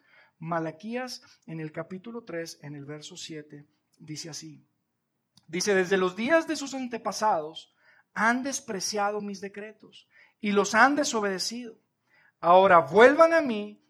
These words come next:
y yo volveré a ustedes, dice el Señor de los ejércitos celestiales.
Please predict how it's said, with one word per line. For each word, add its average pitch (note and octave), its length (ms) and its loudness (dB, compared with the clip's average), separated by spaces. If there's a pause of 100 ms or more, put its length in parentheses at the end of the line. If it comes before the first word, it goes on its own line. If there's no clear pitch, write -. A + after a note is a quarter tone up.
(120)
y G3+ 180 -6
yo A3 240 6
volveré A3+ 360 -4
a F#3 40 -8
ustedes, A#3 800 -16
dice A#3 340 -4
el B3+ 80 -8
Señor G#3 400 -6
de F#3 100 -10
los E3+ 160 -12
ejércitos D#3+ 520 -18
celestiales. - 720 -16